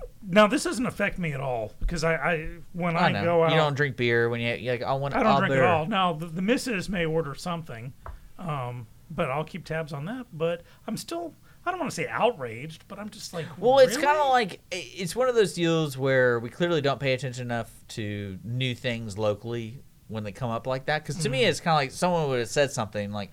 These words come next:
Speaker 2: "Oh, hey, by the way, when you go have a drink today, don't forget that sixty percent
Speaker 1: But see,
Speaker 2: increase of
Speaker 1: don't
Speaker 2: tax."
Speaker 1: forget, this is not every, not everything's voted on. This is something that, it's a bill that was introduced at the state level.
Speaker 2: Yeah,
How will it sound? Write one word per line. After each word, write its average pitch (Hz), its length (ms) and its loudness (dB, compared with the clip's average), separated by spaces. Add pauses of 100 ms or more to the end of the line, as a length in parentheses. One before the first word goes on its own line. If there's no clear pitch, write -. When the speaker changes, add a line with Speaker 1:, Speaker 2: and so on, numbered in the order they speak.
(280)
Speaker 2:
"Oh, 139 120 2
hey, 147 140 4
by 139 220 4
the 135 100 4
way, 127 160 4
when 113 200 -4
you 113 60 -6
go 120 160 4
have 127 140 2
a 117 60 0
drink 123 320 -4
today, 98 420 0 (340)
don't 117 180 0
forget 120 240 -4
that 110 140 0
sixty - 320 -6
percent 113 320 2
Speaker 1:
But - 100 -10
see, 120 160 -2
Speaker 2:
increase 107 320 -4
of 98 120 -8
Speaker 1:
don't 120 180 2
Speaker 2:
tax." 190 160 4
Speaker 1:
forget, 185 280 -2
this 185 160 -6
is 202 120 -6
not 202 200 0
every, 175 280 -2 (160)
not 175 220 -2
everything's 196 340 -4
voted 143 340 -2
on. 110 220 -10
This 143 180 -8
is 190 120 -8
something 180 360 -6
that, 143 140 -6 (340)
it's 139 180 -6
a 156 60 -6
bill 135 640 0 (240)
that 151 80 -2
was 143 140 -4
introduced 143 380 -6
at 139 80 -10
the 120 80 -16
state 139 300 -8
level. 123 420 -8
Speaker 2:
Yeah, 123 280 0